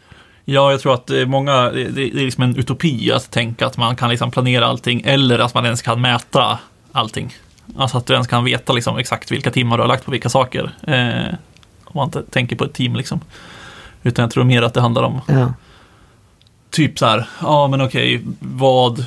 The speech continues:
Speaker 1: ungefär, hur mycket tid har vi? Och sen försöker vi plocka in så att det inte är mer än det. Eh, är väl min generella uppfattning när det kommer liksom till planeringen just. Men, men som du säger, alltså så här, de här processerna som finns runt planeringen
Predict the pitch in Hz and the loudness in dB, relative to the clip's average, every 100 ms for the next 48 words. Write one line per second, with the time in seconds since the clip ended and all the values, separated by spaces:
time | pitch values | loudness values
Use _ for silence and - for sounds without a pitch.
0 | - - 131 127 - - 151 131 120 123 | -6 -2 0 0 -2 0 2 2 0 -2
1 | - - 123 120 123 127 120 120 113 110 | -6 -6 -6 -4 -2 -2 0 0 0 -4
2 | 107 _ _ _ - 120 - - - 120 | -10 _ _ _ -6 -6 -8 -12 -4 -4
3 | - 117 117 - 131 160 127 120 120 120 | -2 -2 -2 -4 -4 -2 -2 -2 -4 -4
4 | 120 110 - 120 117 135 120 113 113 - | -6 -6 -4 -2 -2 -2 -4 -6 -8 -12
5 | - _ _ _ 131 120 - - - - | -14 _ _ _ -10 -8 -8 -12 -14 -20
6 | - - - - - - - - 131 117 | -20 -20 -20 -20 -20 -20 -20 -4 -2 0
7 | 120 120 120 - 143 - - - 120 123 | 0 0 -2 -4 -8 -10 -14 -2 2 2
8 | 131 117 120 - 123 123 123 120 123 120 | 2 0 -4 0 0 0 -2 -2 -4 -4
9 | 120 123 139 120 - - - - - - | 0 2 2 0 -6 -8 -10 -10 -16 -20
10 | - _ - 127 123 120 - - - - | -20 _ 0 2 2 -2 -6 -16 -20 -20
11 | - - _ _ - 127 123 123 120 147 | -20 -20 _ _ -2 0 2 0 0 0
12 | 120 120 123 123 120 110 175 123 117 - | 0 0 0 0 0 -2 -2 2 2 0
13 | - 147 - 123 123 117 123 120 139 151 | 2 0 0 -4 -4 -2 0 2 4 2
14 | 123 - 113 117 117 117 110 | 0 -2 -2 -2 -2 -4 -6